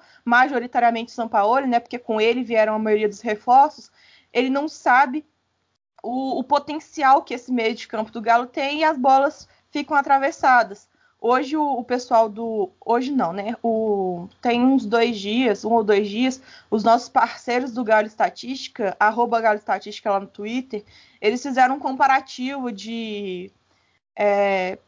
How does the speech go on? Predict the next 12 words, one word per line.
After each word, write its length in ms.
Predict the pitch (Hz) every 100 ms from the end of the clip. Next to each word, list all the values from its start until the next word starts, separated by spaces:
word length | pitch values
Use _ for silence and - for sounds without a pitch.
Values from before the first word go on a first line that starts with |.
| -
posição, 560 | 302 311 - 311 294
né? 140 | 247 226
Então 180 | 214 233
eles 120 | -
compararam 640 | 254 254 262 240 247 247
alguns 640 | 240 226 240 269 269 254 -
critérios 760 | - 254 - 214 208 208 -
do 240 | 202 226 262
Alan 420 | 226 226 269 285
com 200 | - 269
o 40 |
Tietê. 520 | 262 311 - 269 226